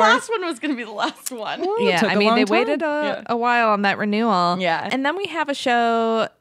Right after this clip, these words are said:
Speaker 3: like A League of Their Own that comes
Speaker 1: Which I just
Speaker 3: out.
Speaker 1: started.
Speaker 3: Oh
Speaker 2: You
Speaker 3: my God.
Speaker 2: did?
Speaker 1: Yeah, I'm on, like, I'm, like, midway through.
Speaker 3: It is the perfect show. It's so good. Season two hasn't been announced yet. People,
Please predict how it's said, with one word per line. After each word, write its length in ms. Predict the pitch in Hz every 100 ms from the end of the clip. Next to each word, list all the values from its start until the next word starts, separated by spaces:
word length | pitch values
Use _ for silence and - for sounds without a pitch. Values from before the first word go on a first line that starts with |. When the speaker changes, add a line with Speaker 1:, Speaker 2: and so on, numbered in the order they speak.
| -
Speaker 3:
like 500 | 185 185 180 175 170 -
A 100 | 165
League 220 | 151 156
of 100 | 180
Their 180 | 214 247
Own 240 | 339 339
that 180 | 254 -
comes 300 | 226 202 175
Speaker 1:
Which 80 | 180
I 280 | 170 170 175
just 40 |
Speaker 3:
out. 240 | 180 190
Speaker 1:
started. 640 | - 160 151 151 170 208 254 208
Speaker 3:
Oh 140 | 214
Speaker 2:
You 40 |
Speaker 3:
my 160 | 226 214
God. 240 | 190 170
Speaker 2:
did? 200 | 175 180
Speaker 1:
Yeah, 120 | 202 180
I'm 300 | 170 185 202
on, 180 | 196
like, 180 | 196 190
I'm, 160 | - 190
like, 220 | 185 180
midway 800 | 202 175 175 165 160 - 160 143
through. 460 | - - - - 190 -
Speaker 3:
It 140 | 294
is 240 | 330 302 - -
the 240 | 185 190 233
perfect 340 | 254 226 226
show. 380 | - 165 165 180 -
It's 480 | 185 - - - - -
so 720 | - - - - 247 262 302
good. 640 | 220 247 196 170 165 165 - - -
Season 440 | - - 240 294 285
two 160 | 262
hasn't 300 | 247 208 214
been 120 | 196 170
announced 520 | 165 190 220 - -
yet. 440 | 233 233 226 - - - -
People, 260 | 320 311